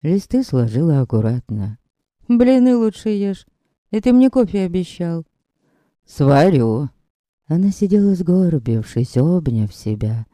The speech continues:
и серый фартук топорщился. «Ты мне действительно нравился», заговорила Илария, когда Иван поставил перед носом ее чашку с кофе. «Не в том смысле, что как мужчина.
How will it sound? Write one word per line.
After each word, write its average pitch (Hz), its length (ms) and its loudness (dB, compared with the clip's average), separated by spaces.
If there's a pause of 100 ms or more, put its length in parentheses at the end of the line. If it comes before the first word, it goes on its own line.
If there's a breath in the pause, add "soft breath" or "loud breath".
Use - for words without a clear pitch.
(240)
и 175 100 -4
серый 226 340 0
фартук 196 540 -4
топорщился. 113 1200 -6 (680)
«Ты 240 140 0
мне 247 240 4
действительно 214 840 -2
нравился», 175 920 -4 (560)
заговорила 196 680 0
Илария, 123 540 -4
когда 117 400 -4
Иван 147 300 -2
поставил 208 560 -6
перед 113 260 -4
носом 165 360 -4
ее 165 280 -4
чашку 196 400 -8
с - 100 -14
кофе. 151 720 -10 (600)
«Не 262 180 6
в - 60 -2
том 339 180 2
смысле, 254 500 2
что 202 200 0
как 240 180 -2
мужчина. 170 800 0